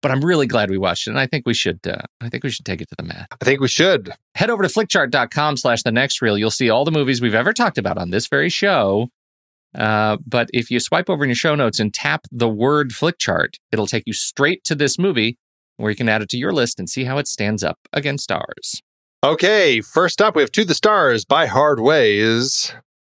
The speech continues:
Speaker 2: or La Cage aux Folles.
Speaker 1: Uh, La Cage aux Folles.
Speaker 2: La Cage aux Folles. To the Stars by Hard Ways or Stripes.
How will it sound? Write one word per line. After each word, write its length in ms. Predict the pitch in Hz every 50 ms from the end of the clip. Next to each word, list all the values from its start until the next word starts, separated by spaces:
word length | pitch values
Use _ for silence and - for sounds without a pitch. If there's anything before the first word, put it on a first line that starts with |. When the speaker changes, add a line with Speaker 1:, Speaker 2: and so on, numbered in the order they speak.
| _ _ _ -
Speaker 2:
or 380 | 107 101 95 101 95 92 87 - _ -
La 100 | 156 220
Cage 300 | - - 226 220 190 202
aux 80 | 208 196
Folles. 420 | - 233 208 139 80 135 117 - _ _ _ _ _ _ _ _ _ _ _ _ _ _ _ _ - -
Speaker 1:
Uh, 200 | 117 95 92 87 - - _ _ _ _ _ _ _ -
La 80 | - 104
Cage 320 | _ - 110 98 90 92
aux 80 | 85 -
Folles. 220 | _ - - - - _ - -
Speaker 2:
La 80 | -
Cage 300 | - - - - - -
aux 100 | 85 82
Folles. 300 | - - - - - - - _ _ _ _ _ _ _ _ _ _ _ _ _ _ _ _ _ _
To 120 | - - 104
the 80 | 101
Stars 280 | - - 123 123 120 110
by 120 | 127 120
Hard 200 | 113 131 143 139
Ways 200 | 131 131 131 120
or 60 | 131 123
Stripes. 680 | - - 143 151 190 214 156 123 - - - - -